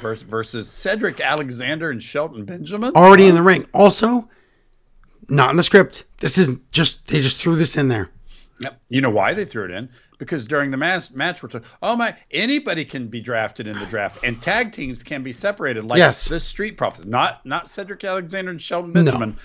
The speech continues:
Speaker 1: like the Street Profits could be. They could, might be, do that. It could happen there.
Speaker 2: So, yeah, Larry, why would Vince book these two teams to fight each other?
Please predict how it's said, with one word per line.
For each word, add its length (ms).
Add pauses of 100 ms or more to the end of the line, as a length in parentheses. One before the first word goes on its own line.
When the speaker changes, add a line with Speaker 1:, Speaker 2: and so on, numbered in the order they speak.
(140)
Speaker 1:
like 240
the 100
Street 340
Profits 380
could 240
be. 140
They 120
could, 160
might 260
be, 140
do 180
that. 220
It 100
could 180
happen 340
there. 260 (540)
Speaker 2:
So, 480 (340)
yeah, 380 (160)
Larry, 380 (120)
why 240
would 200
Vince 280
book 280
these 220
two 200
teams 320
to 100
fight 260
each 200
other? 380